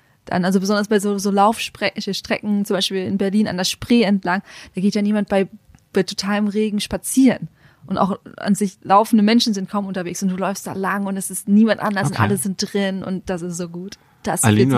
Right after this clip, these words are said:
Speaker 2: hast mich, du hast mich echt überzeugt.
Speaker 1: <laughs>
Speaker 2: Ich hätte jetzt wirklich gerade Bock.
Speaker 1: Ja.
Speaker 2: Wenn's nur annähernd genug regnen würde.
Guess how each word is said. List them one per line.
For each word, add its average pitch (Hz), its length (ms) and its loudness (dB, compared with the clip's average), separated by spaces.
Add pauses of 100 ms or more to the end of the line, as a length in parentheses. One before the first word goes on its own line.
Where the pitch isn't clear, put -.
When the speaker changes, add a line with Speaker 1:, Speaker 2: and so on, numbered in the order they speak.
Speaker 2:
hast - 80 -4
mich, 120 220 -2
du 120 80 -6
hast - 100 -8
mich 117 120 -2
echt 120 140 -8
überzeugt. 104 420 -4
Speaker 1:
<laughs> 349 360 2
Speaker 2:
Ich 123 140 4
hätte 151 120 4
jetzt - 180 -4
wirklich 147 300 -6
gerade 117 320 -6
Bock. 110 140 -6 (260)
Speaker 1:
Ja. 311 240 4 (320)
Speaker 2:
Wenn's 143 300 0
nur 147 280 -6 (200)
annähernd 147 560 0
genug 151 440 2
regnen 120 440 -4
würde. 98 340 0